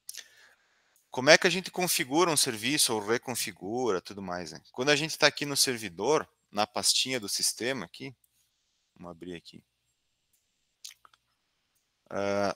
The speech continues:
dentro do administrativo, ele tem um executável aqui que chama services con-, services config aqui. Bem tosquinho aqui, mas ele faz o que precisa, entendeu? Aqui vocês conseguem configurar os serviços, né?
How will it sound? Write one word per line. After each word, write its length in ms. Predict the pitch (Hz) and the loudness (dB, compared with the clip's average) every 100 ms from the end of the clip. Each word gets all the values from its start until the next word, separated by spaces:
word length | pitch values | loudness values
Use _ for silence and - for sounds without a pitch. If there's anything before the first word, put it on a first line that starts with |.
| _ _ | _ _
dentro 380 | 101 113 139 | -4 -4 0
do 80 | 131 | 2
administrativo, 960 | 120 120 113 - 92 - 139 165 120 101 | 4 2 0 0 0 -2 0 -2 -2 -2
ele 140 | 104 | -4
tem 200 | - 120 | -2 0
um 120 | 139 | 4
executável 720 | 135 127 - 127 107 107 110 107 | 4 4 0 4 10 10 10 0
aqui 200 | - 127 | -6 -6
que 140 | - | 0
chama 500 | - 117 131 139 135 - _ _ _ _ _ _ _ _ _ _ _ | 0 0 0 0 -2 -8 _ _ _ _ _ _ _ _ _ _ _
services 680 | - - 120 143 139 107 - | 0 8 8 8 4 4 4
con-, 260 | - - 104 | 2 -4 -8
services 580 | - - 113 127 - - | -4 6 6 6 2 0
config 600 | - 95 - 120 113 76 | 0 -6 -2 0 0 -4
aqui. 280 | - - _ _ _ _ _ | -10 -16 _ _ _ _ _
Bem 180 | - 143 | -2 0
tosquinho 440 | 175 120 - 170 135 | 2 0 0 -4 -6
aqui, 180 | - | -6
mas 200 | 165 147 | -4 -2
ele 280 | 147 147 135 | -2 -2 -4
faz 320 | 110 127 127 | 2 6 6
o 60 | 127 | 6
que 80 | - | -8
precisa, 420 | 113 - 107 78 | -8 -6 -4 -6
entendeu? 340 | 73 87 90 - - - - - | -10 -12 -12 -14 -20 -20 -20 -6
Aqui 240 | - - | -4 -2
vocês 260 | 123 127 131 | -2 0 0
conseguem 440 | 123 - 113 117 | 2 4 6 4
configurar 720 | 113 110 - 110 104 98 120 139 | -2 -6 -6 -4 2 8 8 8
os 80 | |
serviços, 640 | - 110 90 110 139 - 117 | 2 -2 -4 -6 -4 -4 -6
né? 180 | 104 | -8